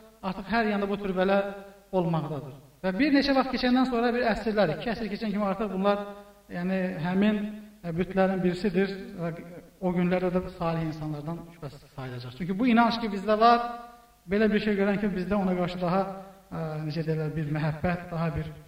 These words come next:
ə, istək əmələ gəlməkdədir. İmam Əhməd rəhmətullah aleyhi İbn Abbasdan radiyallahu anhudan rəvayət edir ki, Allah Rəsulü sallallahu əleyhi və səlləm, e,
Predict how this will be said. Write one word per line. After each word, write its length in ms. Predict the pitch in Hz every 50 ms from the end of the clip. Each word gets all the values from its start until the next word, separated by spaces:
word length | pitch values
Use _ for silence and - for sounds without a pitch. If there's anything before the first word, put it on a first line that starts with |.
| - _ _ _ _ _ _ -
ə, 120 | 143 139 139 139 135 135 135 139 147 147 143 143 147 147 - 113 110 -
istək 480 | - - - - 185 165 175 165 180 170
əmələ 300 | 170 160 156 156 156 143
gəlməkdədir. 560 | 139 139 139 135 139 139 135 139 131 120 - - - - - - - _ - - - _ _ _ _ -
İmam 240 | 220 254 294 311 311
Əhməd 300 | 277 262 277 277 - 247
rəhmətullah 560 | 247 240 233 240 240 240 254 254 262 254 254
aleyhi 320 | 254 262 269 247 240 269 254 247
İbn 160 | 233 247 240 240
Abbasdan 480 | 214 208 233 226 233 247 254 254 233
radiyallahu 480 | 226 214 208 226 233 233 233 254 233 233
anhudan 460 | 247 262 247 214 233 208 214 208 185 170 - - - - - - - - - _ -
rəvayət 380 | 180 170 190 208 226 247 240 240
edir 160 | 214 247 240 240
ki, 140 | - 269 269
Allah 300 | 247 226 233 254 269 247 240
Rəsulü 380 | 247 233 247 - 240 233 240 233
sallallahu 80 | 233 220
əleyhi 80 | 214
və 80 | - 262
səlləm, 240 | 247 247 240 240 226 226 - - - - - - -
e, 140 | - 190 185